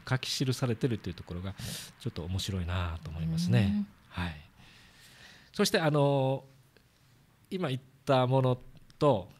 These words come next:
Speaker 1: まあ、自然界にいる、あの、動物と、また、まあ、どちらかというと人間が養っていく、いわゆる家畜ですね。
Speaker 2: はい。
Speaker 1: 家畜についても、えー、結構細かく、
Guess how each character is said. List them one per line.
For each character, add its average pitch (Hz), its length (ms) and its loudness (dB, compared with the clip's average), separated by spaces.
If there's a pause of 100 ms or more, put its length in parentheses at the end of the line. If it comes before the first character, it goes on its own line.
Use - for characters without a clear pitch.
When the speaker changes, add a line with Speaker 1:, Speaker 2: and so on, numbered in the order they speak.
(120)
Speaker 1:
ま 120 100 0
あ、 - 20 2
自 185 160 0
然 190 240 2
界 127 260 0
に 131 200 -2
い 123 60 0
る、 120 140 2 (400)
あ 104 140 -2
の、 95 500 -2
動 110 180 4
物 104 240 -4
と、 110 140 0
ま 110 140 0
た、 104 240 0 (400)
ま 117 120 -2
あ、 - 20 0 (600)
ど 135 180 4
ち 139 100 0
ら 139 80 4
か 123 80 0
と 113 100 -2
い - 20 -2
う - 20 -4
と 101 80 -6
人 175 240 6
間 175 180 6
が 180 100 4
養 143 100 4 (220)
っ 104 40 0
て - 160 -2
い 98 80 -2
く、 - 180 -6
い 131 80 2
わ 123 80 8
ゆ 113 60 6
る 101 120 0
家 - 140 0
畜 123 680 4
で 95 120 -4
す - 100 -6
ね。 143 160 4
Speaker 2:
は 190 120 0
い。 170 60 -6 (320)
Speaker 1:
家 185 120 0
畜 - 260 0
に 190 100 4
つ 190 160 2
い 185 80 4
て 120 120 2
も、 117 380 6
え 101 420 2
ー、 - 40 -16
結 131 160 0
構 101 100 2
細 147 220 4
か 135 120 -2
く、 90 200 -6